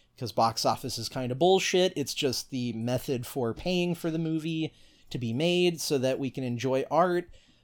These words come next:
but it is a measuring stick that's used, and for T V, we talk about ratings.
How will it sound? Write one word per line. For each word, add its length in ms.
but 360
it 140
is 140
a 60
measuring 400
stick 260
that's 220
used, 520
and 120
for 120
T 260
V, 360
we 160
talk 280
about 360
ratings. 840